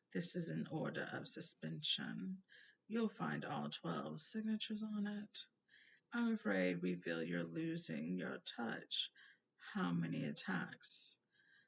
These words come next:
have been there been now? Two more this afternoon, wasn't it? At this rate, there'll be no Muggleborns left at Hogwarts. And we all know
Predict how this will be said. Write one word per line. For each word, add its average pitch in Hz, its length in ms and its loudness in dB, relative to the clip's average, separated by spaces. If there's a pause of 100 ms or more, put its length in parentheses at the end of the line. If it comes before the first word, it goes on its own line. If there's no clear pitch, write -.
(1200)
have 180 200 2
been 160 200 4
there 151 140 2
been 151 320 0
now? 147 500 0 (1040)
Two - 180 2
more 170 240 4
this 170 200 0
afternoon, 180 720 2
wasn't 185 340 2
it? 185 280 2 (880)
At 196 220 -2
this 185 300 2
rate, - 320 0
there'll 90 200 2
be 85 160 2
no - 420 0
Muggleborns 151 800 -2
left 196 440 -2 (640)
at 147 200 -2 (200)
Hogwarts. - 960 -8 (1500)
And 180 160 4
we 156 140 2
all 143 160 2
know 151 540 0